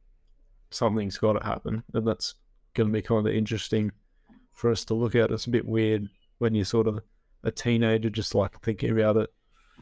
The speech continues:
But it's, like, kinda looking towards the future, like,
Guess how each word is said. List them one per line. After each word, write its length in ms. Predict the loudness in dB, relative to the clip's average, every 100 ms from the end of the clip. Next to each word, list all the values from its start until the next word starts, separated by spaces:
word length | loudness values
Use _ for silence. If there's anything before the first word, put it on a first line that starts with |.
| _
But 120 | 2 2
it's, 140 | 4
like, 240 | 2 2 -8 _ _ _ _ _ _ -4
kinda 280 | 0 2 2
looking 320 | 2 0 -2
towards 300 | 0 -2 -4
the 80 | -2
future, 300 | -2 2 2
like, 260 | 4 2